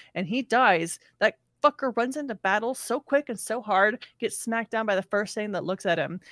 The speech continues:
And I ha-, I specifically downloaded a mod where he can't die, so I could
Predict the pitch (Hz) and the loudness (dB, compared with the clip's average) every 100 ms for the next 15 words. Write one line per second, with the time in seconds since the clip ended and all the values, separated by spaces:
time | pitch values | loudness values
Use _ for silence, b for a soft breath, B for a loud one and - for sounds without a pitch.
0 | B B B 190 175 165 165 - - 185 | B B B 0 0 0 -4 -4 -2 4
1 | 190 202 226 196 180 - 190 214 226 202 | 4 2 -2 -2 -4 -4 -4 -4 -4 -4
2 | 180 165 180 175 175 156 160 151 147 175 | 0 -2 0 -2 -2 2 2 2 0 -6
3 | 170 - 185 185 160 165 165 135 151 160 | -8 -8 -4 -4 0 2 2 0 -6 -8